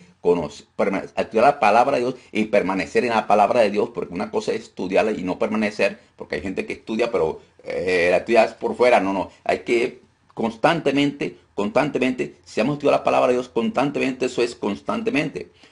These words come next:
O sea, todos los días hay que estudiar la palabra de Dios. No cada tres, cinco, cuatro días o, o apenas los domingos cuando hay el sermón en la iglesia.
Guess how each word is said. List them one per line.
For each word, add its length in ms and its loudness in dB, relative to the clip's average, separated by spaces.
O 60 -20
sea, 180 0
todos 220 6
los 160 6
días 200 0
hay 60 0
que 100 -8
estudiar 160 -4
la 100 2
palabra 340 -2
de 60 -4
Dios. 240 -12
No 340 0
cada 380 8
tres, 220 -2
cinco, 340 -4
cuatro 320 0
días 280 0
o, 300 2
o 100 -6
apenas 260 2
los 100 6
domingos 360 2
cuando 200 0
hay 80 6
el 40 -6
sermón 300 -2
en 60 -2
la 60 -2
iglesia. 560 -4